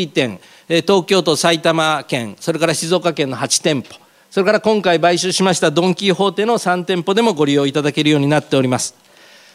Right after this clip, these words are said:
また、あの、おち-、お近くに店舗のない方の場合、え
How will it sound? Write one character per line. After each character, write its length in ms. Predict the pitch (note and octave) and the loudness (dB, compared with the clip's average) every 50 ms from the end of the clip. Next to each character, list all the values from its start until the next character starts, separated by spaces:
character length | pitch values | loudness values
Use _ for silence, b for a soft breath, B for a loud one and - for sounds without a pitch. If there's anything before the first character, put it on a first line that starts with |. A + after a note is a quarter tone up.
| B B | B B
ま 160 | F3+ G3 G#3 | -2 -2 2
た、 300 | - B3+ B3 G3+ - - - _ _ - | 2 2 2 2 -2 -8 -20 _ _ -4
あ 120 | - F3 | -2 0
の、 100 | F#3 F#3 | 0 0
お 80 | F#3+ E3 | 0 -2
ち-、 140 | - - - - - G3+ G#3 G3+ - - - | -4 -6 -10 -2 -2 -2 -2 -2 -6 -4 -4
お 80 | A#3 | -4
近 200 | - - G#3+ A3 | -2 0 -2 -2
く 120 | F3+ G3+ G#3+ | -2 0 -4
に 100 | G#3+ - | -4 -2
店 200 | - A3+ A3+ G#3 | -2 -4 -4 -2
舗 120 | G#3+ G3+ | -4 -2
の 80 | F#3+ G3 | 0 2
な 160 | G#3+ A#3+ B3+ | 2 2 2
い 140 | A3+ E3+ - | 2 0 -2
方 580 | - - - F3 D#3 F3 E3 D#3+ D3+ C3+ C3 - | -6 -6 -6 -2 0 2 2 2 0 -2 -4 -4
の 120 | D3 D#3+ D#3 | -2 -2 0
場 140 | F#3 F#3+ | 2 2
合、 60 | F#3+ E3+ | 2 2
え 160 | B2+ G2 | 0 -2